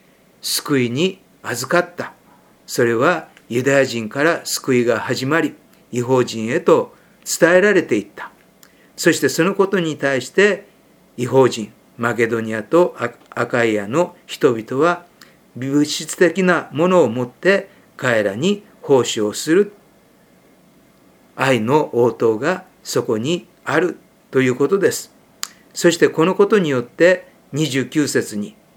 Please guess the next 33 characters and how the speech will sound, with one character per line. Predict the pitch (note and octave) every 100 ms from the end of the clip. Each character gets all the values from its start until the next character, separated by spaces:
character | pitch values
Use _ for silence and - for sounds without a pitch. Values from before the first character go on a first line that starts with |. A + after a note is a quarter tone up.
| _ _ _ -
「キ | -
リ | D3+
ス | C3+
ト | - A#2+
の | D3 G#3 G#3 _
祝 | - - - C3+
福 | B2 - A#2+
に | C#3+ G3 - _ _
満 | A#2 C3
ち | - F3+
溢 | E3+ E3+ A3+
れ | D3
て」 | - - - _ -
と |
い | C#3+
う | B2
言 | B2 A#2
葉 | G#2 F#2+
が | A#2+ D#3 - _ -
出 | G3
て | G3
き | D3+
ま | G#2+ F#2+
す。 | - _ _ _ - _ _ -
お | A#2+
互 | B2 A#2 A#2 A2
い |
に | A#2+ F#3 F#3+ _ _
励 | - C3 D#3
ま | D#3
し | C#3+ -
合 | D3
い、 | A2+